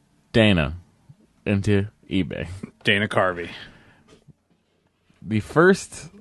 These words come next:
Speaker 1: item, again, I'm going by highest,
Speaker 2: Yeah, yeah.
Speaker 1: is a nineteen sixty-nine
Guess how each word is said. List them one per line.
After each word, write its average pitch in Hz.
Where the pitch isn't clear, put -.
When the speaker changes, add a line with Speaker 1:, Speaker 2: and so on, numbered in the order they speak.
Speaker 1:
item, 151
again, 98
I'm 92
going 101
by 87
highest, 104
Speaker 2:
Yeah, 107
yeah. 113
Speaker 1:
is 101
a 101
nineteen 135
sixty-nine 120